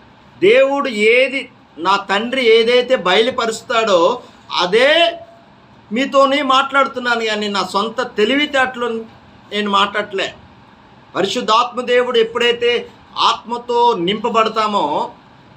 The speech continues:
ఈ లోకం మీద ఆశ అనేది ఉండదు. ఈరోజు, ఇప్పుడు మన మానవుడి జీవితం ఎలాంటిదంటే, నీటి బుడగ లాంటి జీవితాలు. చూడు, చిన్న ఏజ్ అమ్మ,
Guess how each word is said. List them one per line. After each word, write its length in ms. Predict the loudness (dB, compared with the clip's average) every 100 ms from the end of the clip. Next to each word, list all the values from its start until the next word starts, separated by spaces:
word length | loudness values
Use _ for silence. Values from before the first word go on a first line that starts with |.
| -6
ఈ 100 | 0
లోకం 560 | 2 2 2 0 0
మీద 220 | 0 0 0
ఆశ 540 | 0 0 0 0 0
అనేది 440 | -2 0 0 -2
ఉండదు. 520 | -4 -4 -2 0 -2 -4 -18 _ -20 -20 -20 -20 -20 -20 -20 -20 -20 -20 -20 -20 -6
ఈరోజు, 320 | 0 4 4 2
ఇప్పుడు 920 | -4 -18 -10 -4 0 0 0 -2 -6 -12 -20 -20 -20 -20 -20 -20 -20 -20 -20 -20 -20 -20 -20 -18 -6
మన 480 | -2 0 0 0 -4
మానవుడి 540 | -4 -2 0 0 0
జీవితం 440 | 0 -4 -6 -6 -4
ఎలాంటిదంటే, 880 | -2 -2 -2 -6 -6 -8 -6 -6 -8 -20 -20 -16 -6
నీటి 480 | 0 2 2 -2
బుడగ 380 | -4 0 0 0
లాంటి 440 | 0 0 0 -2 -4
జీవితాలు. 680 | -2 -4 -4 -6 -10 -12 -20 -20 -20 -20 -20 -20 -20 -20 -20 -20 -20 -20 -20 -20 -20 -20 -20 -14
చూడు, 260 | -14 -10 -10
చిన్న 280 | -8 -6 -2
ఏజ్ 300 | 0 0 -2
అమ్మ, 180 | -8